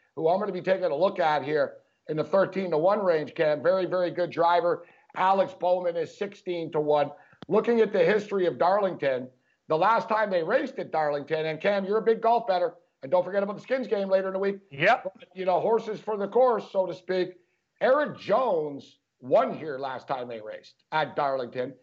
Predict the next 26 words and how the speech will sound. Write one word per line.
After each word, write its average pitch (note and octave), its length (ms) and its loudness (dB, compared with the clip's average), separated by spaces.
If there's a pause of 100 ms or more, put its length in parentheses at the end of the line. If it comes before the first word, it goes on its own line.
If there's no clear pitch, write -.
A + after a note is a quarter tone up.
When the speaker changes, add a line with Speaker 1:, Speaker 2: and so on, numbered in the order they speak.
(200)
Speaker 1:
Started A3+ 500 4
in G3+ 140 -2
the F3 60 0
fifteen A#3 560 -4
hole, D#3 500 4
you - 80 -6
know, F3+ 100 4
starting G#3 360 2
position F#3+ 420 2
fifteen, G3+ 800 -2 (380)
and F3 120 -2
he F3 60 0
races G3 380 0
Toyota G3 480 4
to E3 80 -4
victory. E3+ 520 0
Now, F#3+ 360 2 (160)
he's A#3+ 240 -4
a G#3 80 4
really A3 320 0
good F#3 240 -2
driver E3 520 2
who D#3+ 240 -6
people G3+ 280 -4
think F#3+ 340 0
that F3 280 2